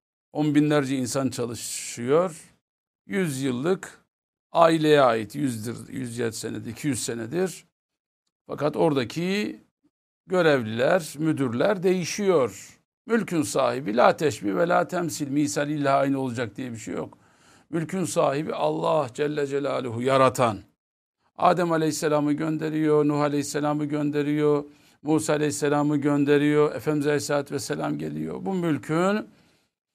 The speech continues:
e, yapılması gerekenleri Allahu Teala peygamberler vasıtasıyla ümmetlere bildiriyor.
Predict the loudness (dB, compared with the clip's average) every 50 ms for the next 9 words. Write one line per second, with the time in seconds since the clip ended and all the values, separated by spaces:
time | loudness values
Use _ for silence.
0 | _ _ _ _ _ _ _ _ _ 4 6 8 8 8 8 6 6 6 4 2
1 | 2 4 2 2 2 -2 0 4 6 8 8 8 6 6 4 0 0 2 2 0
2 | 0 0 0 0 0 0 0 2 2 2 0 0 0 -2 0 0 0 0 -2 -2
3 | -2 -2 0 2 2 2 2 2 0 0 2 0 0 -2 0 -2 -2 -2 -4 -6
4 | -8 -8 -10 -8 -10 -10 -10 -6 -2 0 0 0 0 -2 -6 -12 _ _ -6 -4
5 | -2 0 -2 -2 -2 -4 -4 -4 -4 -4 -4 -6 -6 -6 -4 -2 -2 0 2 2
6 | 0 0